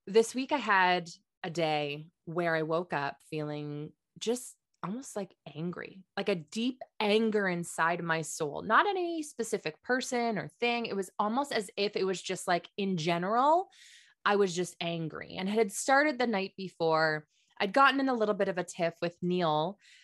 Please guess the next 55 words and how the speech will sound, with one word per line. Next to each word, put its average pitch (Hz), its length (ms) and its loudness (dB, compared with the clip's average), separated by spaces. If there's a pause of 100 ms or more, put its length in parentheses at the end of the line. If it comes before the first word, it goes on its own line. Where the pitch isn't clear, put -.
(140)
Um, 170 480 2 (160)
and, 226 200 0 (120)
and 208 120 -2
you 214 80 0
know 202 100 0
what? 196 180 2
It's - 180 -8
funny 214 260 2
looking 185 360 -2
at 165 100 0
it - 100 -8
now, 214 360 -2
it - 100 -4
wasn't 226 400 0
even 233 300 -4
an 220 200 -2
argument 190 540 0
or 185 160 -4 (100)
anything. 294 680 -4
It 196 120 -4
was 190 300 0 (360)
something 196 540 0
that 202 180 2 (260)
I 202 320 6
wanted 151 580 -2
my 165 320 2
choice 151 600 -6
to 190 80 -6
be 170 100 -2
heard 160 540 2
and 151 120 -4
to 160 80 -14
be 175 80 0
said. 170 520 4
And 147 260 -4
I 180 100 4
wanted 196 280 -2
it 165 120 -6
my 208 440 2
way. 170 600 4
And 151 140 -14 (560)
<laughs> - 380 2
he 302 100 0
wasn't 330 360 4
even 202 240 0
angry 190 340 2
or 196 60 0
anything. 214 260 -4
He 175 40 -6
was 170 100 -6
very 202 200 2
calm. 160 460 4
And 156 80 -10
he's 165 140 -8
like, 156 180 -2